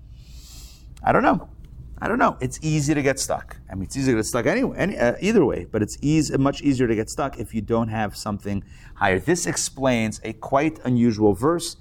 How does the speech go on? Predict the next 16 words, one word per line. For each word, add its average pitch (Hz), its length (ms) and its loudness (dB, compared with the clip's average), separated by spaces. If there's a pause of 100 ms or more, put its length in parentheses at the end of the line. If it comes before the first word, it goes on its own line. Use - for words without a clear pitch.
(260)
that 101 120 -2
I 110 80 4
will 113 120 6
read 110 440 4 (320)
right 98 200 0
now. 85 220 -6 (100)
I'm 113 140 2
hoping 165 220 2
this 143 160 -2
is 113 80 -2
making 98 300 -2
sense. - 260 -14
Text 147 260 -4
four - 240 -6 (420)
from 143 160 2
Leviticus. 117 520 0